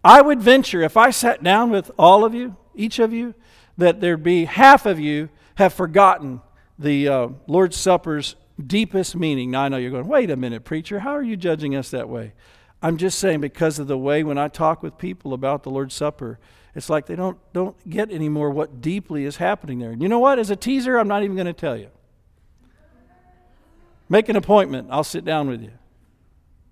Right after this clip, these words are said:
Right? And let, and, and, and this is planned. Let me also add this.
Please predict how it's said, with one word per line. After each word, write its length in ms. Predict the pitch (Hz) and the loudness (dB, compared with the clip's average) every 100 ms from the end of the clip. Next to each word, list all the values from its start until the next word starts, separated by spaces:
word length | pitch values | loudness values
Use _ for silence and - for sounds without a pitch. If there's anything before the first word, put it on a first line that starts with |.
| _ _ - | _ _ -20
Right? 200 | 110 175 _ _ _ - _ _ - | -18 -18 _ _ _ -20 _ _ -6
And 120 | 180 | 2
let, 220 | 226 254 - | 2 2 -2
and, 140 | 202 - | -6 -4
and, 180 | 208 226 | -8 -6
and 200 | 220 202 | -6 -2
this 180 | 262 294 | -2 -4
is 100 | 294 | -8
planned. 500 | - 202 165 185 202 _ _ - - | 0 0 2 -2 -8 _ _ -20 -4
Let 140 | 185 | -2
me 140 | 214 214 | 0 4
also 400 | 214 240 233 214 | 4 4 -2 -2
add 240 | 214 196 | -2 -2
this. 420 | 165 135 147 - | -2 -4 -6 -14